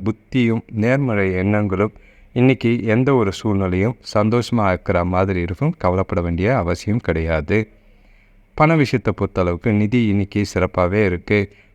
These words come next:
உங்களோட கடன-, குடும்ப நலனுக்காக செலவு செய்ற மாதிரி இருக்கும். அது உங்களுக்கு மனசுக்கு திருப்தியை தரும். ஆரோக்கியத்தை பொறுத்தளவுக்கு எந்த ஒரு பாதிப்பும் கிடையாது. கவலைப்பட வேண்டிய அவசியமே கிடையாது.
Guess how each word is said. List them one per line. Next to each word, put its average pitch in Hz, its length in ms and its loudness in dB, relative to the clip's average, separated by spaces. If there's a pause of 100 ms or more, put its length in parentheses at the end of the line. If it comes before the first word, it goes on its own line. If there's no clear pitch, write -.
உங்களோட 123 460 4 (100)
கடன-, 123 300 2 (440)
குடும்ப 156 300 4
நலனுக்காக 98 640 0
செலவு 101 400 0
செய்ற 90 220 0
மாதிரி 90 360 0
இருக்கும். 87 400 -2
அது 113 260 0
உங்களுக்கு 104 440 -2
மனசுக்கு 98 640 -2
திருப்தியை 98 480 -2
தரும். 92 320 0 (600)
ஆரோக்கியத்தை 135 540 2
பொறுத்தளவுக்கு 92 720 0
எந்த 101 260 0
ஒரு 95 180 0
பாதிப்பும் 95 560 0
கிடையாது. 90 600 0
கவலைப்பட 98 500 2
வேண்டிய 90 460 0
அவசியமே 92 400 -2
கிடையாது. 85 720 -2